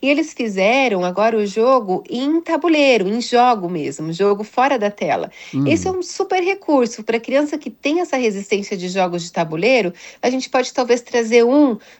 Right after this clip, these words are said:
Speaker 1: que é da, do interesse dele, que tem ali na internet, depois a gente joga ao vivo e fala, "Qual a diferença de você jogar um Uno ao vivo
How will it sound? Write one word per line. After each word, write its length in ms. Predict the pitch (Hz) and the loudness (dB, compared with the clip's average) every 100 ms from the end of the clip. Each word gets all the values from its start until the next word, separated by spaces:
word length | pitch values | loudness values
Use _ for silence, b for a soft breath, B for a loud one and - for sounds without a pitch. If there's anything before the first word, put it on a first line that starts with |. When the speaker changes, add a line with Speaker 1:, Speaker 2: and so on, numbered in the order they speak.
| _ | _
Speaker 1:
que 200 | - 247 | -2 2
é 160 | 254 247 | 4 4
da, 160 | 226 | 2
do 140 | 208 226 | 4 2
interesse 500 | 220 220 202 202 214 | 2 4 4 2 -2
dele, 640 | 208 208 208 202 196 202 | 4 6 8 6 2 -4
que 120 | - | -4
tem 280 | 220 262 262 | 2 2 4
ali 160 | 233 220 | 2 2
na 60 | |
internet, 480 | 208 214 208 202 - | 2 0 0 -2 0
depois 280 | 208 214 208 | 0 2 0
a 60 | |
gente 260 | 202 208 208 | 0 -4 -6
joga 280 | 202 196 190 | -2 -2 0
ao 100 | 190 | 0
vivo 220 | 202 190 | 0 0
e 40 | |
fala, 280 | 208 226 214 | -2 -2 -2
"Qual 180 | 220 381 | -2 -4
a 60 | 403 | -4
diferença 500 | - 349 269 220 208 | -4 0 0 0 -4
de 80 | 196 | -4
você 220 | 202 208 | -4 -2
jogar 340 | 202 190 180 | -2 0 0
um 160 | 196 214 | 2 2
Uno 240 | 285 339 | 2 4
ao 120 | 269 233 | 4 2
vivo 420 | 202 254 311 | 0 0 0